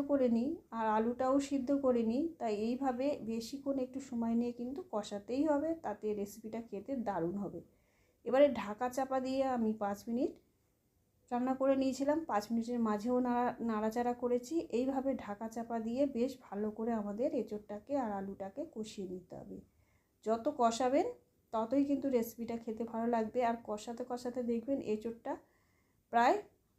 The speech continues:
সিদ্ধ হয়ে আসবে সেভেন্টি থেকে এইটটি পার্সেন্ট মতন। দেখুন বন্ধুরা, এঁচোড়টা কিন্তু অনেকটাই সিদ্ধ হয়ে গেছে। এই রকমভাবে কষাতে কষাতে কিন্তু এঁচোড়টা সিদ্ধ হয়ে আসবে, সেইভাবেই কিন্তু কষাবেন।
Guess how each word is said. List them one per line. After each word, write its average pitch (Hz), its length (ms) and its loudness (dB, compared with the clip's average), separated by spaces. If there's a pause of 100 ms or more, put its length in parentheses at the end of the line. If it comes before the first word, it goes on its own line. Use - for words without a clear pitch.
(720)
সিদ্ধ 226 360 -2
হয়ে 277 240 10
আসবে 247 460 4 (600)
সেভেন্টি 240 560 2
থেকে 247 220 0
এইটটি 226 340 4
পার্সেন্ট 220 420 -2
মতন। 247 300 2
দেখুন 240 380 0
বন্ধুরা, 240 360 2
এঁচোড়টা 226 380 -2
কিন্তু 247 240 -4
অনেকটাই 202 440 -4
সিদ্ধ 240 320 -2
হয়ে 247 260 6
গেছে। 254 280 -2 (840)
এই 254 160 2
রকমভাবে 277 840 6
কষাতে 240 420 -6
কষাতে 247 360 -4
কিন্তু 254 220 -6 (100)
এঁচোড়টা 220 480 -4 (520)
সিদ্ধ 240 320 -2
হয়ে 277 160 8
আসবে, 254 340 4
সেইভাবেই 240 640 2
কিন্তু 254 260 -4 (100)
কষাবেন। 196 520 -4